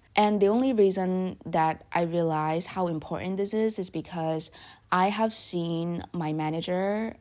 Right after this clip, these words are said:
of the project in my last internship. She was such a good leader. Oh my God, I really admire her work ethic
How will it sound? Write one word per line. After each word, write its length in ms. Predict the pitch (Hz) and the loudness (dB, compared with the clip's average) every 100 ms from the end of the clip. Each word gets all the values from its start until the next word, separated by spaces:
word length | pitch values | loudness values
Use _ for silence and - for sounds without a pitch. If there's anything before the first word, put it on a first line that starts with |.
| - | -2
of 280 | 170 160 - | -2 -2 -6
the 80 | |
project 680 | 170 - 165 156 170 165 - - | -10 -8 -8 -6 -6 -6 -10 -10
in 280 | 170 160 156 | -8 -6 -6
my 140 | 170 | -6
last 260 | 151 175 170 | -6 -6 -6
internship. 680 | 160 156 170 175 202 214 240 - - - | -8 -6 -6 -4 -2 -2 -4 -12 -20 -18
She 460 | - - - 285 294 | -10 -4 2 4 4
was 360 | 302 285 277 - | 6 6 4 2
such 420 | - 208 190 - | -2 -2 -2 -2
a 60 | - | -2
good 260 | 160 160 - | 0 0 2
leader. 580 | 160 156 - - - - _ _ _ _ _ _ _ _ | 0 0 -2 -4 -8 -14 _ _ _ _ _ _ _ _
Oh 200 | - 240 | 4 6
my 160 | 247 196 | 6 2
God, 240 | 175 165 - | 4 2 4
I 80 | |
really 540 | 180 175 185 202 208 - | 0 2 2 2 0 -2
admire 560 | - 170 165 165 165 165 | -6 -4 -2 0 -2 -2
her 240 | - 160 | -4 -6
work 280 | 156 156 - | -2 -2 -2
ethic 320 | 170 165 160 | -8 -6 -8